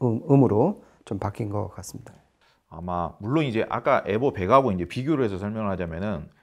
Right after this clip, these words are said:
Speaker 2: 에버 백이 소리를 시원스럽게 내는 구동력이었다면은 에버 이백은 한결 소리 톤이 아래로 좀 떨어지면서 전체적인 대역폭도 넓어지고 감미로움도 한결 더 좋아진 것 같고요.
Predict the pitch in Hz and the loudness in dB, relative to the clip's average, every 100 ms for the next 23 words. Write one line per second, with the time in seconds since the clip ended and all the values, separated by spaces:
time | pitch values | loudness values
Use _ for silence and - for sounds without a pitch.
0 | _ 98 123 165 - 110 120 170 175 185 | _ -4 2 2 2 -2 0 -4 -2 -4
1 | 170 151 - 311 302 277 175 131 120 117 | -2 -4 -2 0 0 -2 0 0 0 -2
2 | 104 113 117 107 87 80 80 85 113 87 | -4 -6 -4 -4 -4 -4 -6 -4 -4 -4
3 | - _ _ - 90 135 120 107 123 123 | -8 _ _ -8 -4 -2 0 -2 0 2
4 | 113 104 110 - 208 196 - 170 165 160 | 2 0 -4 -6 -2 -2 -2 -6 -6 -6
5 | 127 - 98 120 120 101 92 80 _ - | -6 -4 0 0 0 -2 -4 -8 _ -6
6 | 160 214 185 127 90 90 135 214 - _ | 0 2 2 -2 -6 -6 -6 -6 -10 _
7 | _ _ - 92 131 131 117 107 87 127 | _ _ -12 -6 0 0 0 -2 0 2
8 | 143 120 98 82 80 101 90 80 101 165 | 2 -2 -10 -6 -4 -2 -2 -4 -2 -2
9 | 208 - _ - 107 127 135 117 104 95 | -4 -14 _ -12 -6 -2 0 2 0 -2
10 | 92 78 80 78 - 170 143 85 98 98 | -4 -6 -10 -10 -8 -8 -6 -6 -4 -2
11 | 87 78 64 - 98 85 | -4 -8 -12 -12 -12 -12